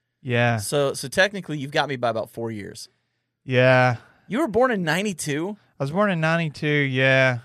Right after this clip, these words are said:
Speaker 1: And I left Kentucky to live somewhere else for a month. That's it.
Speaker 2: Wow.
Speaker 1: Yeah, I went to college, went to college at W K U, and then done a study abroad in Ecuador.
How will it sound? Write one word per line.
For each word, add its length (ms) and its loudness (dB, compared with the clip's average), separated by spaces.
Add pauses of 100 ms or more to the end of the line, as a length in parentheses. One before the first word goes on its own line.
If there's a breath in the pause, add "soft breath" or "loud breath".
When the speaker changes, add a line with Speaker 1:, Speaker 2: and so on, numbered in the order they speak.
Speaker 1:
And 440 -2
I 220 0
left 520 0
Kentucky 800 -4
to 120 -6
live 280 -4
somewhere 380 -6
else 160 -6
for 160 -12
a 60 -10
month. 380 -10 (960)
That's 200 -10
it. 200 -8 (360)
Speaker 2:
Wow. 680 -6
Speaker 1:
Yeah, 440 0
I 40 0
went 240 -4
to 60 -8
college, 680 -2 (160)
went 140 -12
to 40 -18
college 280 -2
at 60 -12
W 220 -6
K 140 -6
U, 500 -4 (260)
and 160 -10
then 360 -10 (200)
done 180 -8
a 100 -6
study 340 -6
abroad 380 -6
in 140 -10
Ecuador. 540 -14